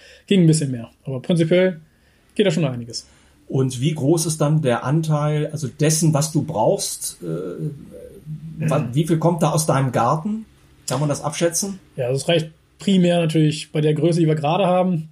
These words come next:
Speaker 1: Wir haben ja sukzessive quasi uns vergrößert damit. Ich hab angefangen mit einem ganz kleinen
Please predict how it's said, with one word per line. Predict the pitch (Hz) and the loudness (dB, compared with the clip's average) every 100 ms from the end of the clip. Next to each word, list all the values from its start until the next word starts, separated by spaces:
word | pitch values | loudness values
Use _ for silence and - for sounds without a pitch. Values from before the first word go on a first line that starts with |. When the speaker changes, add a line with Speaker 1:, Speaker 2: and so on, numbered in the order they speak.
| _ | _
Speaker 1:
Wir | 156 | -2
haben | 151 | 0
ja | 147 | 2
sukzessive | 151 160 151 170 165 | 0 -2 -2 2 2
quasi | 160 151 160 151 156 | 2 2 4 4 2
uns | 180 170 | 0 0
vergrößert | 180 160 170 202 202 | 2 2 2 4 2
damit. | 185 190 196 | 2 0 -2
Ich | - | -4
hab | 156 151 | -6 0
angefangen | 160 160 160 | 0 2 0
mit | 160 | 0
einem | 143 | 0
ganz | 147 - | -2 -2
kleinen | 156 151 147 143 | -2 0 -2 -4